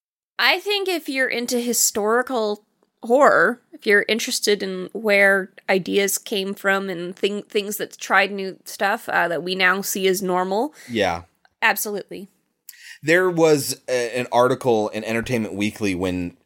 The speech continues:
Speaker 2: Insidious came out that talked briefly about its influences, but focused on how visually Insidious took a lot from Carnival of Souls. So, uh, it's not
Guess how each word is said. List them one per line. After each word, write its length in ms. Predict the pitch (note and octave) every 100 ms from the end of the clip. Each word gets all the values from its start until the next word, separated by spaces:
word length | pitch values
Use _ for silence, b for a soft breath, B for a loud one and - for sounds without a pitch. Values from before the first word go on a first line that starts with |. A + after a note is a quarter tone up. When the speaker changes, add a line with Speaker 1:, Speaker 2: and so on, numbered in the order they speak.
| _
Speaker 2:
Insidious 680 | G#2+ F#2 - G#2 A#2+ C3 -
came 260 | C#3+ C#3+
out 280 | D#3 E3+ F#3 _ b b b b -
that 200 | A2 -
talked 360 | D3+ - A#2
briefly 600 | A2 A#2 B2+ C#3 C3 C3
about 440 | - A2 G#2+ A2 G#2
its 200 | G#2 -
influences, 720 | A2 A#2 C#3 C#3+ C#3+ E3+ E3
but 180 | - -
focused 680 | - - D3+ D#3 B2+ - -
on 500 | G#2+ G2+ F#2+ F#2+ F#2+ B B B
how 160 | G#2+ G#2
visually 1040 | E2+ A2 D3+ C3 A#2+ A2+ G2+ F2+ F2+ F2 B B
Insidious 560 | G2+ - A#2 A2 F#2+ -
took 260 | - A2
a 60 | G#2
lot 440 | F2+ F2+ F2+ -
from 200 | - F2
Carnival 480 | G#2 E2+ E2+ B1 G1+
of 40 |
Souls. 600 | - - - - - - _ _ _ _ _ _ _ _ -
So, 520 | - G2+ F2+ E2+ E2 _ _ _ _
uh, 100 | D3+ E3+
it's 160 | F#3+ G3+
not 300 | A3+ E3